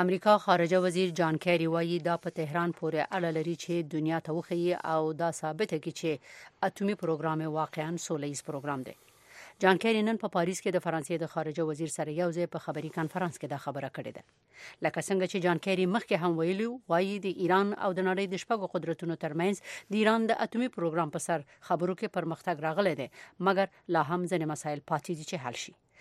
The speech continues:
جان کیری پلان لري چې په یوه هفته کې د ایران د خارجه وزیر جواد ظریف سره بیا وګوري. د مارچ په پنځلسمه دغه خبرې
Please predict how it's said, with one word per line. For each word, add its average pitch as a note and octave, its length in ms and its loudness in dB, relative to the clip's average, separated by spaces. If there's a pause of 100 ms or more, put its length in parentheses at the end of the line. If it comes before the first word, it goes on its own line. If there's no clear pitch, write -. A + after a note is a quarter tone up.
(380)
جان F#3 200 10
کیری G#3 240 2
پلان G3 240 6
لري F#3 180 0
چې F#3 160 -2
په F#3 120 2
یوه D#3+ 180 2
هفته D#3+ 260 -6
کې - 140 -8
د - 60 -
ایران D3+ 260 -4
د C#3+ 80 -10
خارجه D3+ 380 -4
وزیر F3+ 340 -4
جواد D3 260 0
ظریف C#3 240 -8
سره D#3+ 160 -4 (160)
بیا D3+ 140 2
وګوري. B2+ 340 -12 (440)
د D3+ 160 -2
مارچ D3 200 -2
په D3+ 140 -6
پنځلسمه C#3+ 580 -2 (300)
دغه D#3 180 0
خبرې D3 260 -6